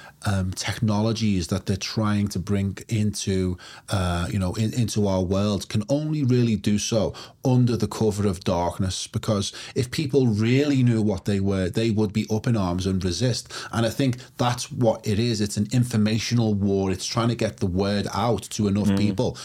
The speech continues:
Speaker 1: in order to create enough resistance that they can't just rush it through. They can't just sneak it in at the dead of night. They have to be fully revealed and then face the, the, the electorate.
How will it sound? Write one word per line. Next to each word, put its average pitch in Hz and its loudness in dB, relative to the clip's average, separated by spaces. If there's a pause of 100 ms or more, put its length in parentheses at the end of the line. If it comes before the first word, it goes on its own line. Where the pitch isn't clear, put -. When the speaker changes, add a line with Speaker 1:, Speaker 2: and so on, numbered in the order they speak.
(140)
Speaker 1:
in 117 2
order 110 2
to 107 -6
create 107 0
enough 104 2
resistance 110 -2
that 110 -2
they 107 -2
can't 123 0
just 139 -4 (160)
rush 110 0
it 95 -2
through. 87 -2 (220)
They 120 0
can't 135 0
just 139 -2
sneak 120 0
it 107 -2
in 101 0
at 90 -6
the 101 0
dead 87 -2
of 87 -4
night. 87 -2 (180)
They 107 -2
have 117 0
to 117 0
be 104 0
fully 131 2
revealed 107 2
and 104 2
then 104 2
face 107 -2
the, 98 0
the, 104 -2
the 101 -2
electorate. 104 -2